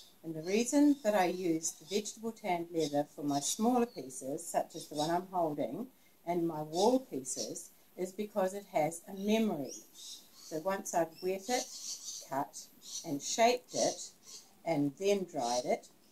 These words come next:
it will retain the shape. After that, I P V A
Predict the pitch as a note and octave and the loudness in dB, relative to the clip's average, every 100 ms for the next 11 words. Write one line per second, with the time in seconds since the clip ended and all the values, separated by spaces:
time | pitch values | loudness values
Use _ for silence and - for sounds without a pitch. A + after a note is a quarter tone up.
0 | - - F3 - E3 D#3 D#3+ D#3+ - F3+ | -16 -2 -2 0 -2 0 -2 -4 0 4
1 | E3 E3 F3 - D#3 - A#3 B2 - _ | 6 4 -2 -8 -4 2 4 4 0 _
2 | _ _ _ _ _ _ _ _ _ - | _ _ _ _ _ _ _ _ _ -8
3 | G3+ G#3+ G#3+ G3+ F3+ D#3 F#3 G#3 F#3+ E3+ | 4 4 4 -2 4 6 6 2 2 2
4 | D3+ - G3 F#3 F3+ E3 D3+ D3 | 2 -2 -4 -2 0 2 2 2